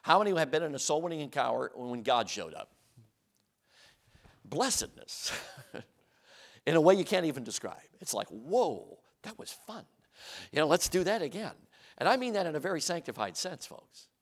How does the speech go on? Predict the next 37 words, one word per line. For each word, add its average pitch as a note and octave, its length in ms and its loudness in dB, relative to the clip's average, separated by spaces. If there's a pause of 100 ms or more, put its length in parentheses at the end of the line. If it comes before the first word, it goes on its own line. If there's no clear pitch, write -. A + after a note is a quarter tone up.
(200)
It C#3+ 80 -6
was C3 180 -6
a A#2+ 60 -8
joy. E3 400 -8
It - 600 -20
was A#2 160 -6
a A2 40 -4
thrill. - 580 -10 (720)
There's B2+ 160 -4
nothing A#3 300 4
like C3+ 320 -4
preaching A2 640 -4 (600)
and C3+ 200 2
seeing F3+ 340 0
God E3+ 320 4
just B2 320 -2
break D3 300 -2
an C#3+ 100 -2
audience A2 380 -6
down. B2+ 260 -10 (1200)
You D3+ 120 -2
would D3+ 180 6
think, D3+ 180 -2
"Wow, C3 260 -4
that E3+ 120 -8
was B2 140 -12
great, F3 420 -10
<laughs> A#2+ 140 -8
man. C3 120 -2
That B3 160 -8
was C3 160 -8
unbelievable. C3+ 480 -6
Look F3 120 -4
what G3+ 120 -8
God A3+ 220 -8
just C3 220 -16
did." - 100 -18